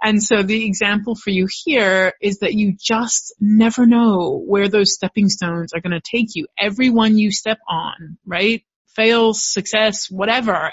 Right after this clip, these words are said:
Every, every stepping stone you take in the right direction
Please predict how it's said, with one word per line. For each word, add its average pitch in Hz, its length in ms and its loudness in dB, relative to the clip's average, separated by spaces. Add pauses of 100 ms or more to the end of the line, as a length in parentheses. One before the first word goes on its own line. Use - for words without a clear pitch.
Every, 240 460 -2
every 233 200 0
stepping 240 360 0
stone 220 220 2
you 202 120 2
take 202 300 -4
in 208 80 -2
the 190 100 0
right 180 220 -2
direction 240 720 -2